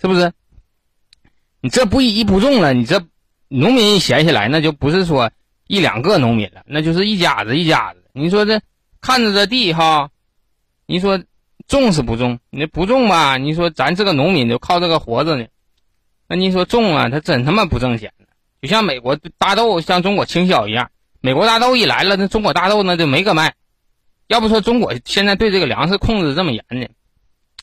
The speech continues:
它都是有必要的。你这，你要是说外国你真放开了，像美国那种国家，你，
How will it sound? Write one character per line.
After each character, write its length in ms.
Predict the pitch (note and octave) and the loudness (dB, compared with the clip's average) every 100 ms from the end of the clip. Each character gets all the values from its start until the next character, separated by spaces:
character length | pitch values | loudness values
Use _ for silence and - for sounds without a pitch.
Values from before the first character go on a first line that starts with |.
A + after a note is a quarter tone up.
| _ _ - | _ _ -12
它 120 | - | -6
都 180 | A#2+ C3+ | -2 -2
是 140 | B2+ D#3+ | -2 -4
有 140 | G2+ | -4
必 160 | B2+ C3+ | -6 0
要 240 | D3 C3 | 0 0
的。 60 | - | -6
你 180 | A2+ A#2 | -16 -18
这， 240 | - D#3+ - _ _ _ - | -12 -12 -12 _ _ _ -4
你 60 | |
要 140 | D#3 G3 | 0 0
是 120 | G3 | 0
说 200 | F#3+ D#3+ | 0 0
外 220 | F3+ G#3+ | 0 0
国 160 | C#3+ E3 | 2 0
你 100 | D3+ | 0
真 220 | E3+ C3+ | -2 0
放 180 | G#3 F#3 | 0 2
开 180 | E3 | 0
了， 120 | G#2+ G#2+ | 0 -2
像 120 | E3 | -2
美 140 | B2+ | -2
国 140 | A2+ D#3 | -2 -2
那 80 | |
种 100 | F3+ | 0
国 160 | B2+ C3+ | 0 0
家， 280 | D3+ A2+ F#2+ _ | -2 -6 -16 _
你， 400 | B2 C#3+ D#3+ D#3 | -12 -8 -8 -10